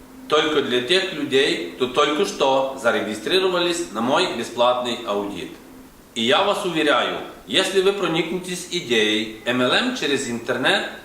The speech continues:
то вы будете получать заявки в свой бизнес без спамов, холодных звонков и списков контактов.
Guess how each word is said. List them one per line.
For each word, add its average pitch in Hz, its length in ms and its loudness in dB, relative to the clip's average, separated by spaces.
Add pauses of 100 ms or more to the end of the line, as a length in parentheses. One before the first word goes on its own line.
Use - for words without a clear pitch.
(180)
то 135 100 2
вы 165 120 4
будете 196 400 2
получать 165 680 0
заявки 147 680 2
в - 80 -10
свой 135 220 2
бизнес 117 440 0 (300)
без 196 260 4
спамов, 151 600 0 (140)
холодных 135 480 2
звонков 160 680 0
и 107 60 -6
списков 143 540 -2 (140)
контактов. 127 580 0